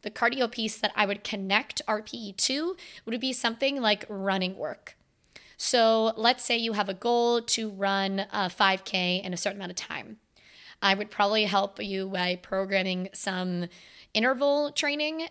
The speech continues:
and I would tell you that each time that you are going through your two hundred meter sprint, we're looking at an R P E of seven, meaning that you should not be at your all-out max.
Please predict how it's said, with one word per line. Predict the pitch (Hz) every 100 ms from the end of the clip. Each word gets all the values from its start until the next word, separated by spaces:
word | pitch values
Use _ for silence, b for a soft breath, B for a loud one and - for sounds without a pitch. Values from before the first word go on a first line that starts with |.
| -
and | 226 208 214 220 214 -
I | 208 202
would | 202 -
tell | 202 202
you | 208 208 202
that | 190 185 -
each | 233 220 -
time | 226 202 208
that | 196
you | 202 202 196 190
are | 196 185 180 180 180 B B B B B B B B -
going | 294 302 285
through | - 269 269 277 277
your | 226 233 233 233 226
two | 220 269
hundred | 247 233
meter | 214 196
sprint, | - - 320 311 302 - 262 233
we're | 220 247 233
looking | 226 226 226 220 220
at | 202 202 202 -
an | 202 202
R | 208
P | 208 226
E | 214 214 190 185 190
of | 185 175 180 -
seven, | - 190 185 120 - _ _ _ b b
meaning | 214 254 262 254 226
that | 214 214 - -
you | 208 226
should | - 254
not | 240 233 233 -
be | 208 226 -
at | 214 214 202
your | 196 208 -
all-out | 208 202 214 208 185 190 -
max. | 208 202 196 - - -